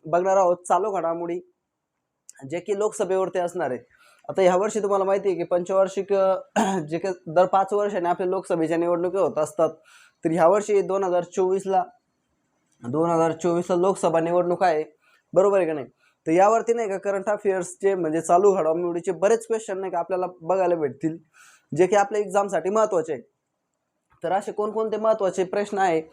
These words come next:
ते आपण या ठिकाणी बघण्याचा प्रयत्न करू, ज्याचा की तुम्हाला फायदा होईल. तर चला सुरुवात करतोय मी. लोकसभा निवडणूक,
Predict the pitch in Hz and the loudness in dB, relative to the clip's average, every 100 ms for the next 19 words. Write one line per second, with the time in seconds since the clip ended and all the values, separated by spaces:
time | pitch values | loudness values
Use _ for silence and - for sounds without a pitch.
0 | - - _ - 185 196 208 180 170 170 | -20 -20 _ 4 4 4 0 0 2 2
1 | 180 175 147 175 190 185 196 196 190 190 | 0 -4 0 2 2 0 0 -2 0 2
2 | 180 185 - _ _ _ 147 160 170 180 | 2 2 -4 _ _ _ -2 0 2 0
3 | 202 190 208 208 147 156 135 117 _ _ | 2 2 4 4 4 2 -4 -8 _ _
4 | _ _ 185 190 226 214 214 - _ _ | _ _ -4 0 2 2 0 -10 _ _
5 | - 165 175 180 185 175 185 175 180 _ | -6 2 2 2 -2 -2 -4 -4 -8 _
6 | _ _ _ _ _ _ _ _ - 135 | _ _ _ _ _ _ _ _ -6 -4
7 | 170 165 170 156 160 160 156 143 131 | -2 0 2 4 4 2 -4 -4 -8